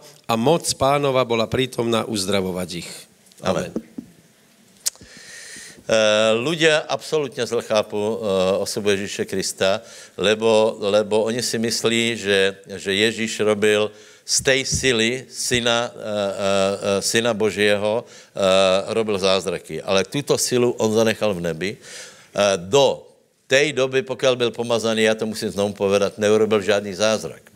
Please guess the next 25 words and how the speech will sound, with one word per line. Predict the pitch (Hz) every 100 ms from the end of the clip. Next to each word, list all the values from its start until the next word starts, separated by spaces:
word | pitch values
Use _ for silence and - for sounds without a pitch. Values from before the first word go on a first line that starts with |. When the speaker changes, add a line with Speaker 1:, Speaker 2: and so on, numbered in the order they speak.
| 78
Speaker 2:
A | 87
kdo | 90
tvrdí, | 101 113 110 110
že | 107
hej, | 98 98 98 - - - -
kdo, | 101 101 113 95
kdo | 101 110
to | 110
vypráví | 104 110 113 107 98
dětem | 101 113
na | 98 95
besiedke, | 101 - 104 - - 107 110
eh, | - - 95 98
hovorí | 104 110 113 113
iba | 101 101 107
o | 98
tom, | 110
že | 101 107
absolutně | 113 110 - 117 107 113
nerozumí, | 120 123 101 92
jak | 85
věci | 90 80 80
fungují, | - 85 71 57 55
hej. | 71 50 - - - - _ _ - - - - -
Eh, | 101 98 98 95 95